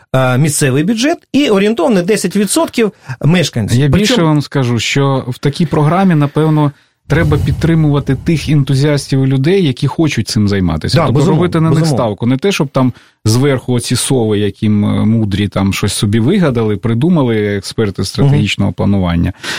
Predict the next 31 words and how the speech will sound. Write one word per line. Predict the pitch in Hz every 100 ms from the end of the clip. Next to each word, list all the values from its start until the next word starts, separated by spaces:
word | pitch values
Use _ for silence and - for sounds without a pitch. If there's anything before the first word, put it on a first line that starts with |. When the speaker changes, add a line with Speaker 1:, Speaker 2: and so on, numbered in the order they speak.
| -
Speaker 2:
Да, | - 151 185 151
і | 139
під | 135 123
себе | 160 160 143
виділили | 131 135 135 131 131
кошти, | - 151 -
а | 113
далі | 127 123
не | 120
знають, | 113 127 120
як | 110 110
нас | 110 -
всіх | - 110
в | 98
йожиків. | 104 92 87 85 90 85
Ну, | 113 - -
це, | 92 87 - 240 208 226 - 196 151 254 233 185 -
<laughs> | 185 160 214 208 208
ну, | 196 147
вла-, | 151 208 208
власне, | 135 196 220 214
я | 208
те, | 185 175 196
що | 202
спостерігаю, | 190 196 180 196 190 233 214
так | 156 147
це | 190
от | 190 175
ніякий | 165 165 180 180 170
не | 170
анекдот. | 165 165 131 95 85